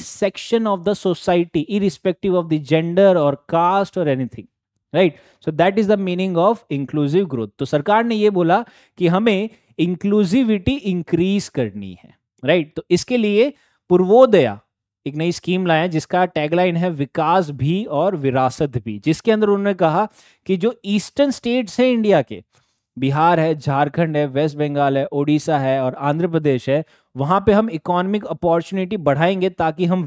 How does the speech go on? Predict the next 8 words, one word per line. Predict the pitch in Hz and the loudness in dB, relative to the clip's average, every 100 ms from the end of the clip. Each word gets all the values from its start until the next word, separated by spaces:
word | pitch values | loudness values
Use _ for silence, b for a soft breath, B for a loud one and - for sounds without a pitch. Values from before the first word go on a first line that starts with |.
| 127 | -2
विकसित | 160 - 185 151 | -4 -2 -4 -2
भारत | 131 131 139 | -2 0 0
बन | 131 120 | -2 -4
सके। | 107 104 104 | -6 -10 -10
विकसित | 110 147 - 214 | -6 -6 -2 -2
भारत | 165 165 180 _ | 0 0 -2 _
तब | 185 | -4
बनेगा | 175 165 160 156 190 | -2 -2 -2 0 -2